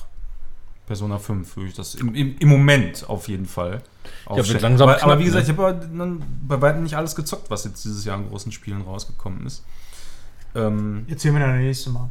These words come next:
Speaker 3: wenn wir durch sind.
Speaker 2: Ja, dann,
Speaker 1: Ja.
Speaker 2: dann, also.
Speaker 1: Best Narrative,
Speaker 2: Was ist
Speaker 1: Disco
Speaker 2: das?
Speaker 1: Elysium, ja, pf, hätte
Speaker 3: Hab
Speaker 1: ich
Speaker 3: ich
Speaker 1: auch
Speaker 3: noch nicht
Speaker 1: gerne
Speaker 3: gespielt.
Speaker 1: gespielt, haben wir ja keinen Review-Key gekriegt.
Speaker 2: Boah,
Speaker 3: Ja,
Speaker 2: Disco,
Speaker 3: schade.
Speaker 2: ich hatte richtig Bock auf Disco Elysium, aber,
Speaker 3: Aber
Speaker 1: Ja,
Speaker 3: Englisch.
Speaker 1: ich auch.
Speaker 2: und so viel lesen, ne?
Speaker 3: Mhm.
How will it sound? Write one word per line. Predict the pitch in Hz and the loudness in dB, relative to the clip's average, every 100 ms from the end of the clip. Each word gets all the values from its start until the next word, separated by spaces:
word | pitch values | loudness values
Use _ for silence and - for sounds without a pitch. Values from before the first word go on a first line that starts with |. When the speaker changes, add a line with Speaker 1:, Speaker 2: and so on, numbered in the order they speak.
| - | -6
Speaker 3:
wenn | 127 | -4
wir | 123 123 | -4 -4
durch | 135 135 - | -6 -6 0
sind. | 135 | 2
Speaker 2:
Ja, | 117 | 2
dann, | 104 95 | 2 0
Speaker 1:
Ja. | 92 | -2
Speaker 2:
dann, | - 87 - | -4 -2 -4
also. | - 82 80 - - | -4 -4 -4 -6 -6
Speaker 1:
Best | 104 - | -6 -2
Narrative, | 113 135 135 - 139 - | 2 2 4 2 2 2
Speaker 2:
Was | 120 | 0
ist | 101 | 2
Speaker 1:
Disco | 135 95 131 | 0 2 4
Speaker 2:
das? | |
Speaker 1:
Elysium, | 120 147 151 156 156 | 4 4 2 2 2
ja, | 120 101 95 | 0 -2 -4
pf, | - - - | -10 -16 -10
hätte | 98 | -4
Speaker 3:
Hab | |
Speaker 1:
ich | 147 | 4
Speaker 3:
ich | |
Speaker 1:
auch | 113 | 6
Speaker 3:
noch | |
nicht | 131 | 8
Speaker 1:
gerne | 139 143 | 6 6
Speaker 3:
gespielt. | - - | 4 2
Speaker 1:
gespielt, | 143 | 4
haben | 117 | 4
wir | 123 | 4
ja | 120 | 4
keinen | 123 120 | 4 6
Review-Key | 127 139 143 - 160 151 | 4 4 2 2 2 2
gekriegt. | - 175 - 143 | 0 -6 -4 0
Speaker 2:
Boah, | 135 | 6
Speaker 3:
Ja, | 139 | 10
Speaker 2:
Disco, | 147 147 156 | 10 12 10
Speaker 3:
schade. | 156 156 160 | 8 6 4
Speaker 2:
ich | - | 6
hatte | 160 151 131 | 4 4 4
richtig | 156 143 147 127 | 4 2 0 2
Bock | 147 143 | 2 2
auf | 123 | 2
Disco | 117 - 135 | 4 4 4
Elysium, | 123 123 113 120 123 | 2 2 2 0 0
aber, | 113 117 | 0 0
Speaker 3:
Aber | 120 | 0
Speaker 1:
Ja, | 151 104 | 0 2
Speaker 3:
Englisch. | 117 117 | 2 0
Speaker 1:
ich | |
auch. | 113 98 - | -2 -4 -2
Speaker 2:
und | 131 120 | 2 4
so | 120 147 | 4 4
viel | 139 117 | 2 2
lesen, | 120 151 135 104 | 2 2 0 -2
ne? | 95 113 | -2 0
Speaker 3:
Mhm. | 135 | -2